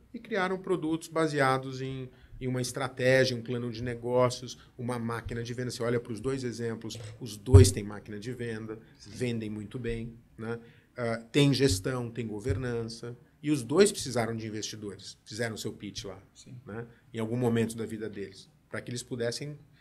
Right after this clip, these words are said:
Speaker 1: girar
Speaker 2: Escalar,
Speaker 1: o carrossel.
Speaker 2: é.
Speaker 1: Eu brinco que tem um carrossel, né? Você faz o, o, o, os pilares que a gente tá conversando aqui, que é ter o plano de negócio, ter os processos,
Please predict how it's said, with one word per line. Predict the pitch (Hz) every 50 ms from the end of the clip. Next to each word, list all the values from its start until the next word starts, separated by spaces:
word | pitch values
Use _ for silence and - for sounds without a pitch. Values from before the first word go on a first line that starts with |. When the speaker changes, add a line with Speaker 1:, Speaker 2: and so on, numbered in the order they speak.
| _ _
Speaker 1:
girar | 110 110 139 147 165 156 156 170 190
Speaker 2:
Escalar, | 190 180 135
Speaker 1:
o | 131 151 - -
carrossel. | 127 131 117 - - 151 165 175 147
Speaker 2:
é. | 117 - - - - -
Speaker 1:
Eu | 117 113
brinco | 113 151 165 180 185
que | 185 -
tem | 196 190
um | 190
carrossel, | 190 208 202 220 214 220 - 190 160 131 117 107
né? | 110 117 123 - - - _ _ -
Você | 95 - - 110
faz | - - - 131 143 175 185 196 190 - - - - - - - _ - _ _ _
o, | - 120
o, | 117 - 123 120 120 120 -
o, | 127 117 113 113
os | 113 -
pilares | - - 131 113 123 139 143 131 120 110 113
que | 113 113
a |
gente | 101 110 113 - -
tá | 110
conversando | - 113 107 107 101 - - 110 107 104
aqui, | 95 - - 143 156
que | 143 - 120
é | 107 104 101 110 - - - - _ _ _ _ _ _ - -
ter | - 135 147
o | 156 156
plano | 156 151 139 139 135
de | 117 113 123
negócio, | 117 101 104 120 135 147 143 127 - - 110
ter | - - -
os | 139 135 -
processos, | - 131 117 - - - 131 143 147 143 135 120 110 - - - 101 95 - -